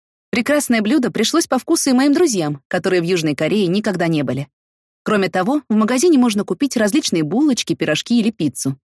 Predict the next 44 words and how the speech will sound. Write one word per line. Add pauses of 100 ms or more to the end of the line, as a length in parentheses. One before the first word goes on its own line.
(460)
Все
это
можно
есть
холодным,
а
можно
самостоятельно
разогреть
в
микроволновой
печи
прямо
в
магазине. (580)
Второе,
что
удивляет
приезжий
народ,
это
возможность
поесть
лапшу
быстрого
приготовления,
не
отходя
от
кассы. (460)
Хотя,
конечно
же,
от
кассы
вы
все-таки
отойдете. (360)
Для
магазинной
трапезы
отведен
специальный
уголок.